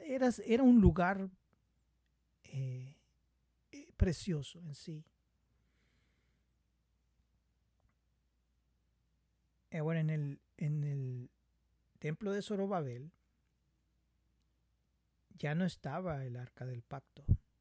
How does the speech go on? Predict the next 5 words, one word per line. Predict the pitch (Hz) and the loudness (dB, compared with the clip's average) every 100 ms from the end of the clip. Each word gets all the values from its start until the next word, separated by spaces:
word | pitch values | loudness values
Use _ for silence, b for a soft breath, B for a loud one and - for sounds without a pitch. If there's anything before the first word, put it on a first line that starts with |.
| _ - | _ -4
El | 143 | -4
arca | 135 - 185 | -4 -4 -2
del | 170 156 | -2 -4
pacto | - 143 - 170 | -8 -10 -8 -6
desapareció | 160 - 151 147 139 131 143 135 170 | -6 -6 -6 -4 -4 -6 -6 -6 -6